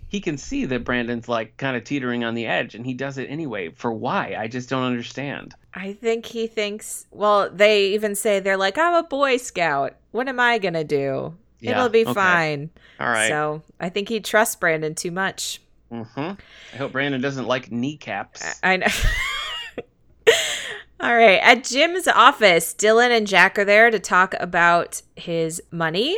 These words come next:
Speaker 2: and Jack says that he wants to manage Dylan's money.
Speaker 1: Mm-hmm.
Speaker 2: Shocker.
Speaker 1: Yeah.
Speaker 2: Jack wants to, he wants to completely dissolve the trust.
Speaker 1: Yeah.
Speaker 2: And just manage Dylan's money for him. Jim is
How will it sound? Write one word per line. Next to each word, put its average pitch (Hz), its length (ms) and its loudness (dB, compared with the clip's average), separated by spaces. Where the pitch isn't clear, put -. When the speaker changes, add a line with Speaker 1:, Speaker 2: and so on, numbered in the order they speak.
Speaker 2:
and 170 240 -4
Jack 233 300 2
says 233 420 2
that 262 140 0
he 370 220 8
wants 370 300 6
to 220 80 -4
manage 170 420 -4
Dylan's 156 360 -6
money. 123 340 -12
Speaker 1:
Mm-hmm. 117 560 -2
Speaker 2:
Shocker. 202 800 2
Speaker 1:
Yeah. 110 180 -2
Speaker 2:
Jack 233 500 6
wants 220 380 -4
to, 233 300 -6
he 233 180 -6
wants 247 180 -4
to 226 100 0
completely 226 520 -2
dissolve 185 500 -4
the 185 80 -12
trust. - 800 -8
Speaker 1:
Yeah. 110 260 -2
Speaker 2:
And 160 560 -6
just 165 260 -10
manage 160 500 -8
Dylan's 160 380 -10
money 156 200 -10
for 143 160 -14
him. 165 360 -18
Jim 226 360 4
is 214 360 2